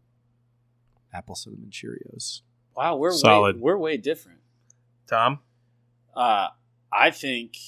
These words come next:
Speaker 2: you can't possibly get out of this conversation without mentioning Cinnamon Toast Crunch.
Speaker 1: Cinny Toast Crunch.
Speaker 2: Yeah.
Speaker 3: It's good.
Speaker 1: It's a banger.
Speaker 2: Yeah.
Speaker 3: It's real good.
Speaker 2: That's number one for me.
Speaker 1: Hey, pause real
Speaker 2: Yeah,
Speaker 1: quick.
Speaker 2: pause.
Speaker 1: I came up with this joke when I was in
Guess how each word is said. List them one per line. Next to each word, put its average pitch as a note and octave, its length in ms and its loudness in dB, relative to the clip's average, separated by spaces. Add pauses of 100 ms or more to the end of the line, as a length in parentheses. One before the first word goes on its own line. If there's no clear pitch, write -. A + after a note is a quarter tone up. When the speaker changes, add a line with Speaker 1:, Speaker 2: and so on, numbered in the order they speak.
(1040)
Speaker 2:
you B2 180 -10
can't B2+ 400 -6 (300)
possibly A#2 580 -4
get G2+ 340 -14
out G#2 200 -8
of F2 100 -16
this A#2 180 -8
conversation G2+ 680 -14
without G#2+ 280 -10
mentioning G2+ 360 -16
Cinnamon F2+ 340 -14
Toast - 340 -14
Crunch. A2 240 -6
Speaker 1:
Cinny F3 280 6
Toast C#3 280 6
Crunch. A#2 500 0
Speaker 2:
Yeah. G2 380 4
Speaker 3:
It's - 100 -8
good. A2 300 6
Speaker 1:
It's D3 140 -2
a - 40 -10
banger. F3+ 380 2
Speaker 2:
Yeah. A#2+ 80 0
Speaker 3:
It's A2 80 6
real A#2+ 120 10
good. G2+ 200 -2 (120)
Speaker 2:
That's D#3 260 6
number D#3+ 200 0
one B2+ 200 -2
for B2+ 140 -10
me. A#2 120 -6
Speaker 1:
Hey, D3+ 300 4 (720)
pause G2+ 260 0
real A2 140 -2
Speaker 2:
Yeah, G#2+ 120 2
Speaker 1:
quick. F2 120 -6
Speaker 2:
pause. F2 340 -4
Speaker 1:
I A#2 100 2
came C3+ 280 0
up B2+ 140 -2
with C#3+ 100 -6
this G#2 180 -6
joke F#2+ 480 -8
when G2+ 200 -10
I F#2+ 160 -10
was F#2+ 200 -10
in E2+ 240 -10